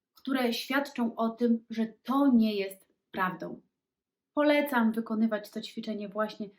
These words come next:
zawsze wtedy, kiedy najdą Cię takie negatywne myśli o sobie samej. Zobaczysz, że po wykonaniu tego ćwiczenia poczujesz różnicę. I teraz drugie ćwiczenie.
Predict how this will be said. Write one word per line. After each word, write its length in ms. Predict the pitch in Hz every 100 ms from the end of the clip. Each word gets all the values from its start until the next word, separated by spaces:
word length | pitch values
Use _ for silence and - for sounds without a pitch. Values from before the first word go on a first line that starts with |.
| _
zawsze 500 | 214 240 302 311 -
wtedy, 300 | 220 226 220
kiedy 240 | 214 196 196
najdą 320 | 196 190 185
Cię 140 | 180
takie 320 | - 185 180 180 _ _ _
negatywne 540 | 220 220 202 202 196 190
myśli 320 | 190 185 185
o 100 | 180
sobie 260 | - 175
samej. 420 | 175 175 170 - - _ _ _ _ _ _
Zobaczysz, 680 | 220 240 240 269 269 226 233 - - _ _ _ 220
że 440 | 220 214 214 214 - _ -
po 120 | 240
wykonaniu 460 | 311 330 285 247
tego 200 | 233 226
ćwiczenia 720 | 214 - 226 208 202 233 330 330 _ _ _ _
poczujesz 440 | 392 - 240 196
różnicę. 480 | 196 180 185 180 - - _ _ _ _
I 100 | 320
teraz 300 | 330 403 339
drugie 300 | 240 233 196
ćwiczenie. 460 | 185 - - 180 -